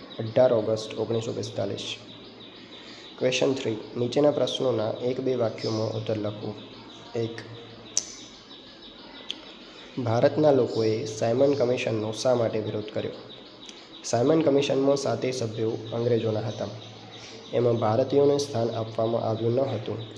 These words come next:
તેથી ભારતના લોકોએ સાયમન કમિશનનો વિરોધ કર્યો. આઝાદ હિંદ ફૌજના સૂત્રો જણાવો. તુમ મુઝે ખૂન દો, મેં તુમ્હેં આઝાદી દૂંગા. ચલો દિલ્હી, જય હિન્દ અને આઝાદ હિંદ ફૌજના સૂત્રો હતા.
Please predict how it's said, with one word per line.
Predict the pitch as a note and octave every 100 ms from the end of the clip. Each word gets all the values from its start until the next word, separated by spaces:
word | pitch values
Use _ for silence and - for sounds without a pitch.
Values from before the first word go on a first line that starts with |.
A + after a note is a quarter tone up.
| -
તેથી | A#2 G#2+ A2
ભારતના | A2+ G#2+ B2+ C#3+ B2
લોકોએ | A2 - G#2 G2+ -
સાયમન | - A2+ B2 C#3
કમિશનનો | B2+ A2+ A2+ G#2 G2+ G#2+ - A2+
વિરોધ | A2+ G#2+ G#2+
કર્યો. | G#2 G2+ - - - - - - - - - - - - - - -
આઝાદ | A#2 B2 D3+
હિંદ | D3 D#3
ફૌજના | D3 B2 A#2 A#2
સૂત્રો | B2 A#2+ A2+ A2
જણાવો. | G#2+ G#2 G2+ - - - -
તુમ | C#3+ D3+
મુઝે | C3+ B2 C3
ખૂન | - B2+ B2
દો, | A#2 A#2 - A#2
મેં | A#2 C3
તુમ્હેં | A#2+ A2+ A#2 - A2+
આઝાદી | A2+ A#2+ A#2 A2
દૂંગા. | G#2 G#2+ G2 - - -
ચલો | - A#2 C3
દિલ્હી, | B2 A#2 A2+ C#3+ - - - - - A2+
જય | G#2+ B2+
હિન્દ | B2+ A2 A2 A2 - A2+
અને | A#2
આઝાદ | A#2 A2+ A#2 C3 A2+
હિંદ | G#2+ G#2 - - - - - - - -
ફૌજના | B2 A#2+ A2+ G#2+
સૂત્રો | - A#2+ G#2+
હતા. | G#2 G2+ F#2+